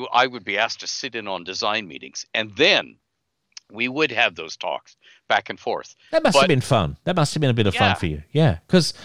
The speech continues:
Speaker 1: It was, it
Speaker 2: Yeah.
Speaker 1: was really great. But
Speaker 2: Yeah.
Speaker 1: here's the thing. The Realms works better
Speaker 2: Mm.
Speaker 1: when people do have the, the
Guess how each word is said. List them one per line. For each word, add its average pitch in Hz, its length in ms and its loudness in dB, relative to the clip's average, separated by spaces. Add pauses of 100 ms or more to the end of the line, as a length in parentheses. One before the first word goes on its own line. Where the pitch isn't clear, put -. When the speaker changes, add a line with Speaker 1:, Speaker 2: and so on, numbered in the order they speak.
(180)
Speaker 1:
It 202 180 6
was, 156 280 -6
it 185 160 2
Speaker 2:
Yeah. 190 40 -10
Speaker 1:
was 107 180 -2
really 143 400 -2
great. 92 440 -4
But 143 220 6
Speaker 2:
Yeah. 85 40 -14 (480)
Speaker 1:
here's 226 380 -8
the 127 80 -10
thing. 151 400 -6 (480)
The 127 100 -6
Realms 190 540 0
works 117 380 -6
better 104 520 -4 (240)
Speaker 2:
Mm. 101 240 -8 (280)
Speaker 1:
when 127 320 -2
people 175 400 -8
do 135 200 -10
have 127 300 -2
the, 98 200 -8 (420)
the 101 360 -8